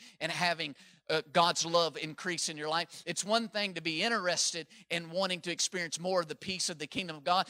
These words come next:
It's another thing to persist, to fight for it. Hosea six three says, "Pursue the knowledge of the Lord."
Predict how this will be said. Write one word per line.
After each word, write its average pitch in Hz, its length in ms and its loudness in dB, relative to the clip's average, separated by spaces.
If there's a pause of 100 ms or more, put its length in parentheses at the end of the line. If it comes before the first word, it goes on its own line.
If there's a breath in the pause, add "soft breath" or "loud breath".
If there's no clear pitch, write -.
(100)
It's 175 180 -2
another 180 300 2
thing 175 360 -4 (200 soft breath)
to 139 100 -4
persist, - 880 0 (880)
to 156 60 -4
fight 208 360 6 (120)
for 151 240 -4
it. - 240 -14 (1800)
Hosea 185 300 6
six - 280 2
three 208 240 0
says, 185 220 0
"Pursue 208 400 2
the 175 120 -8
knowledge 175 380 -4
of 160 120 -10
the 156 80 -6
Lord." 156 420 -6